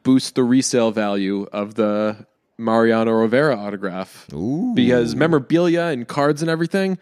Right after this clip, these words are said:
Speaker 1: have been
Speaker 2: Huge on
Speaker 1: skyrocketing during covid. So, like, I don't
Speaker 2: And they were huge on him being the greatest closer of all time.
Speaker 1: Yeah, it was a bit of an infomercial for Mariano
Speaker 2: <laughs>
Speaker 1: Rivera, if we're being honest. And,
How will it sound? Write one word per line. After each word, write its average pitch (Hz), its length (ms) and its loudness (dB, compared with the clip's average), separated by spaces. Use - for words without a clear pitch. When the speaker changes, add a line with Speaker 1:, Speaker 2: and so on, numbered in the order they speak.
Speaker 1:
have - 80 -20
been 143 120 0
Speaker 2:
Huge 110 260 -4
on - 60 -2
Speaker 1:
skyrocketing 156 640 2
during 104 280 -2
covid. 107 500 -2
So, 113 520 2
like, 131 120 0
I 147 120 2
don't 151 260 -2
Speaker 2:
And 101 120 -6
they 147 100 0
were 127 100 0
huge 135 340 -2
on 95 100 -4
him 98 160 -6
being 85 360 -6
the 80 80 -12
greatest 73 400 -8
closer 73 360 -8
of 67 120 -12
all 65 160 -8
time. 69 240 -14
Speaker 1:
Yeah, 151 260 0
it 160 60 2
was 165 100 2
a - 20 -2
bit 160 140 2
of 127 80 2
an 123 60 2
infomercial 110 460 -2
for - 180 -6
Mariano 117 460 2
Speaker 2:
<laughs> - 0 -
Speaker 1:
Rivera, 104 340 2
if 107 100 -6
we're 120 80 0
being 110 220 -2
honest. 104 400 -4
And, 185 240 2